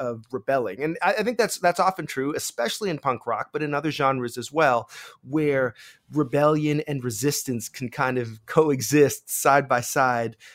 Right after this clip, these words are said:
um, with con-, conformity and assimilation and even complicity. A-, and often those things are a little hard to disentangle. And when you look at punk rock itself,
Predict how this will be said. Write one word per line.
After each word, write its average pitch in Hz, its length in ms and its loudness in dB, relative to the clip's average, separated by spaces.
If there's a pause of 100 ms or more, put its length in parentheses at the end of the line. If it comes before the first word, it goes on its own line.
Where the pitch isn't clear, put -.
(180)
um, 123 180 -4
with 135 200 -6
con-, 131 120 -8 (280)
conformity 131 840 -2 (240)
and 120 300 -6
assimilation 120 1080 -4
and 131 160 -6
even 127 200 -6
complicity. - 800 -6
A-, 127 260 -4
and 127 120 -2
often 135 300 0
those 131 220 -2
things 131 240 -2
are 123 60 -2
a 113 40 -4
little 117 220 -2
hard 120 280 -6
to 120 60 -16
disentangle. 202 640 -4
And 185 100 0
when 170 60 -2
you 170 100 -6
look 185 160 -6
at - 120 -14
punk 170 220 -6
rock 151 220 2
itself, 156 420 -4